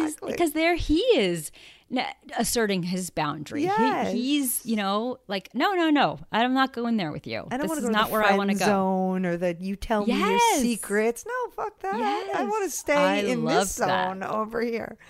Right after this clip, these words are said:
Speaker 1: I, I did. I, for
Speaker 2: Exactly.
Speaker 1: once, he was sort of like, "Hey, hey, wait a second."
Speaker 2: I liked that. I'm s-, I think she did too.
Speaker 1: Right. But then
Speaker 2: Oh,
Speaker 1: that's when he had that
Speaker 2: yes.
Speaker 1: comment bubble, like, "She's confusing me." And hers says,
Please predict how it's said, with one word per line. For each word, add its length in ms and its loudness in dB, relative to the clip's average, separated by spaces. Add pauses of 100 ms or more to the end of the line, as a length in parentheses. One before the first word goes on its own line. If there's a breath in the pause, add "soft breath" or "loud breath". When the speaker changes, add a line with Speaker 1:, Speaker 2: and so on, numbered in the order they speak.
(260 loud breath)
Speaker 1:
I, 160 0 (120)
I 100 -4
did. 300 -2
I, 80 -6 (200)
for 120 -4
Speaker 2:
Exactly. 80 -4
Speaker 1:
once, 320 0
he 220 -6
was 120 -4
sort 240 -6
of 40 -4
like, 180 -6
"Hey, 440 -4
hey, 460 -10
wait 180 -8
a 60 -12
second." 460 -12 (680 loud breath)
Speaker 2:
I 420 -8
liked 520 -16 (100)
that. 240 -10
I'm 180 -2
s-, 280 -10
I 100 -8
think 200 -12
she 200 -14
did 240 -14
too. 460 -10 (280)
Speaker 1:
Right. 320 -8 (180)
But 140 -4
then 360 0
Speaker 2:
Oh, 60 -12
Speaker 1:
that's 320 -2
when 120 -2
he 60 -4
had 120 -2
that 80 -4
Speaker 2:
yes. 60 -8
Speaker 1:
comment 420 -4
bubble, 320 -10
like, 200 -8
"She's 280 -12
confusing 520 -10
me." 180 -14
And 140 -8
hers 240 -4
says, 320 -8